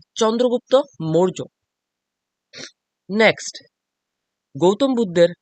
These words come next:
মহাপরিনির্বাণ কোথায় হয়েছিল? এখানে আমাদের সঠিক উত্তর হবে অপশন নাম্বার সি, কুশীনগর। নেক্সট, সূত্র শব্দের অর্থ কি? এখানে আমাদের সঠিক অপশন হবে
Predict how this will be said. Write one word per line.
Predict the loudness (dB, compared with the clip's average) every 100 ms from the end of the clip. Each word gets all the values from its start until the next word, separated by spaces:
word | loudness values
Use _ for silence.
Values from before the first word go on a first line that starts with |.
| -6 -2
মহাপরিনির্বাণ | 0 2 4 2 0 -2 -2 -2 -6 _ -8
কোথায় | -4 0 0
হয়েছিল? | 0 -4 -10 -14 _ _ _ _ _ -6
এখানে | -4 -2
আমাদের | -2 -2 -2 -6 _ -8
সঠিক | -6 -4
উত্তর | -2 0
হবে | 0 0 -8 _ _
অপশন | -6 -6 -4
নাম্বার | -4 -4 -6 _
সি, | -20 -10 -8 -8 -14 -20 _ _ _ _ -6
কুশীনগর। | -4 -2 -2 -4 -8 _ _ _ _ _ _ _ _ _ _ _ _ _ _ _ -4
নেক্সট, | -2 -2 -6 -18 -20 _ _ -14
সূত্র | -8 -8 -4 2 2
শব্দের | 2 -2 0 0 0 0
অর্থ | 0 0 -4
কি? | -8 -10 -16 _ _ _ _ _ _ _ _ _ _ _ -8
এখানে | -6 -2
আমাদের | -2 -2
সঠিক | -6 -6 -2
অপশন | -4 -2 -6
হবে | -4